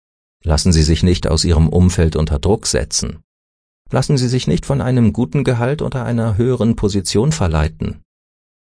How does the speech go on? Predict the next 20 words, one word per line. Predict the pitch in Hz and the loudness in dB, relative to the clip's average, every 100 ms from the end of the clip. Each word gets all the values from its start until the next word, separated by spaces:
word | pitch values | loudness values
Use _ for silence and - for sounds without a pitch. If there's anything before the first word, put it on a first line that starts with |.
| _ _ _ | _ _ _
Unterschätzen | - 127 - 127 - | 0 0 0 -2 0
Sie | 139 113 | 0 2
nicht | 143 - | 0 -2
das | 113 | -4
Eigeninteresse | - 131 160 131 92 - 95 - | -2 -4 -2 -2 0 0 -2 0
des | 85 85 | 0 2
Unternehmens, | - 92 92 98 95 85 - | 0 2 4 4 4 2 0
das | 80 - | -4 -2
Ihnen | 104 85 82 | 0 2 0
ein | 80 85 | 0 0
Angebot | 80 90 82 76 78 | 0 2 2 0 -2
macht. | 78 69 - - - - _ _ _ _ _ _ _ _ _ _ _ _ | -2 -4 -6 -10 -14 -20 _ _ _ _ _ _ _ _ _ _ _ _
Fehlentscheidungen | - 139 165 131 147 123 127 127 131 135 | 0 2 2 0 0 0 2 2 2 0
können | - 117 127 123 | 0 0 0 0
Sie | 127 | 0
mit | 127 - | 0 0
einer | 90 87 | 2 2
sogenannten | 78 87 85 78 76 92 - | 4 2 2 2 2 0 0
U-Liste | 151 165 87 80 - - 67 | 0 2 4 2 0 -2 -2
vermeiden. | 80 76 67 67 - 65 78 | 0 -2 -2 -4 -6 -12 -12